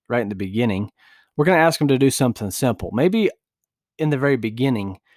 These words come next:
we're gonna ask this mule to just walk across this flat rock that is level with the ground. It's just basically, basically it goes from dirt to rock, back to dirt, right?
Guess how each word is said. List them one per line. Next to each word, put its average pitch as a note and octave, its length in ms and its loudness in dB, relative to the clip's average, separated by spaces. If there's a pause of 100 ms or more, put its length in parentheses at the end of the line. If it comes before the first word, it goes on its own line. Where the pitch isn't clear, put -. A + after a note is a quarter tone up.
(180)
we're D3 140 -2
gonna F3 140 2
ask C3 420 0
this A#2+ 220 -6
mule A2 520 -4 (680)
to C#3 100 -2
just C3 280 -4
walk D#3 320 0
across C3 500 0
this A2 200 -8
flat D3+ 600 0
rock B2+ 400 -4
that A#2 160 -6
is G2 180 -8
level C#3+ 380 -2
with C#3 160 -4
the B2+ 80 -6
ground. F#2+ 360 -8
It's B2 140 -8
just C3+ 220 -6
basically, C#3 600 -2 (260)
basically D#3+ 460 0
it B2+ 100 -4
goes B2+ 240 0
from G#2+ 400 -6
dirt C3+ 460 -2 (640)
to B2 200 -2
rock, G#2 440 -4 (360)
back G#2+ 220 -6
to - 80 -18
dirt, F2+ 280 -14 (100)
right? A#2 260 -4